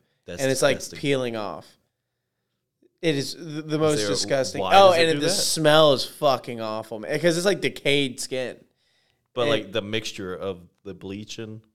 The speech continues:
Speaker 2: Yeah, it, it's like a mixture of bleach and, and heroin, and it
Speaker 1: That's why
Speaker 2: just
Speaker 1: it makes your skin fall off?
Speaker 2: Pretty much, yeah.
Speaker 1: Does it go in your vein or just in the skin?
Speaker 2: That it goes into your vein,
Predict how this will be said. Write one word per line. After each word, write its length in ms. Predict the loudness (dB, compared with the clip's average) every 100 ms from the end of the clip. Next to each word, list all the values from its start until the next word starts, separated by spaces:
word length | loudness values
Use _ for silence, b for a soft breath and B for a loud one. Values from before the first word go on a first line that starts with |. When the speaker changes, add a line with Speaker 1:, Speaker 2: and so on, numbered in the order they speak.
| _
Speaker 2:
Yeah, 260 | 2 4 4
it, 280 | 0 -4 -14
it's 400 | -12 -8 -8 -4
like 160 | -2 -2
a 80 | -2
mixture 260 | -4 -8
of 80 | -8
bleach 400 | -4 -2 -2 -6
and, 260 | -6 -6 -6
and 200 | -6 -6
heroin, 560 | -4 -2 -4 -6 -8
and 180 | -8 -6
it 20 |
Speaker 1:
That's 160 | -6 -6
why 80 | -6 -6
Speaker 2:
just 20 |
Speaker 1:
it 60 | -8
makes 160 | -10
your 60 | -14
skin 260 | -12 -12 -10
fall 320 | -10 -10 -12
off? 60 | -14
Speaker 2:
Pretty 180 | -8 -6
much, 220 | -4 -6
yeah. 160 | -6 -8
Speaker 1:
Does 180 | -8 -8
it 40 |
go 140 | -6 -6
in 80 | -6
your 100 | -6
vein 300 | -6 -4 -8
or 80 |
just 240 | -10 -12 -14
in 80 | -14
the 60 |
skin? 420 | -14 -14 -14 -16 -6
Speaker 2:
That 200 | -2 0
it 40 |
goes 220 | 2 2
into 180 | 0 -4
your 140 | -4
vein, 320 | -6 -8 -10